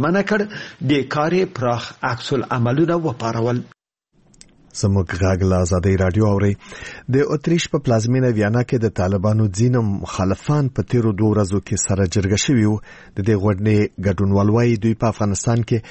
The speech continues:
Speaker 2: د روان وضعیت په باب نظرونه تبادله کړل او پر راتلونکو اقداماتو یې بحثونه وکړل. ویل شوي چې د غونډې برخوالو د طالبانو پر وړاندې د سیاسي ډلو پر اجماع هم خبرې وکړې. د غونډې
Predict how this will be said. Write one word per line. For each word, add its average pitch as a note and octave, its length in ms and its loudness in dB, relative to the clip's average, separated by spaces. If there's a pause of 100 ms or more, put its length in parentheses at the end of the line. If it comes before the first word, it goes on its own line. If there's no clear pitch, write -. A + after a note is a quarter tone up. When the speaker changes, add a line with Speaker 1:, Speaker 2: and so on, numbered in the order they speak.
(260)
Speaker 2:
د C3+ 160 2
روان C#3+ 180 2
وضعیت B2 380 0
په A2 80 0
باب G#2 240 0
نظرونه G2+ 520 0
تبادله G#2 520 0
کړل G2+ 280 0 (120)
او F#2+ 120 0
پر F2+ 220 -4 (100)
راتلونکو C3 520 0
اقداماتو F2+ 580 -2
یې F#2 220 2
بحثونه G2+ 320 2
وکړل. G#2+ 480 -2 (500)
ویل B2 100 4
شوي B2+ 280 2
چې A#2 120 -2
د G#2 80 0
غونډې G#2 300 2
برخوالو G#2 560 0 (360)
د C#3 80 0
طالبانو B2+ 500 0
پر A2+ 140 -2
وړاندې A2+ 360 2
د F#2+ 180 0
سیاسي F#2+ 460 0
ډلو G2+ 280 2
پر F#2 200 -4 (240)
اجماع A#2 340 0
هم G#2 160 -2
خبرې G2+ 400 0
وکړې. G2 360 0 (1000)
د A2+ 60 0
غونډې G#2 460 2